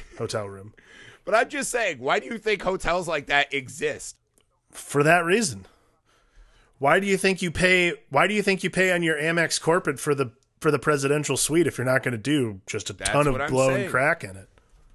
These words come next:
Speaker 2: That, that way, that, that lady would have walked in and be like, "Hmm,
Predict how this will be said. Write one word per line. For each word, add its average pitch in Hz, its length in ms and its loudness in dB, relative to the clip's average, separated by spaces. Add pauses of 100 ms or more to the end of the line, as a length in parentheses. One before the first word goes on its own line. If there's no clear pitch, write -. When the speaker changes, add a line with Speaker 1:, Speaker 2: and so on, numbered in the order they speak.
Speaker 2:
That, 156 460 2
that 139 320 4
way, 139 300 2
that, 139 280 2
that 190 200 2
lady 233 240 2
would 214 160 0
have 185 100 -4
walked 156 320 0
in 175 100 -2
and 175 120 -6
be 170 80 0
like, 147 320 0 (300)
"Hmm, 170 300 -14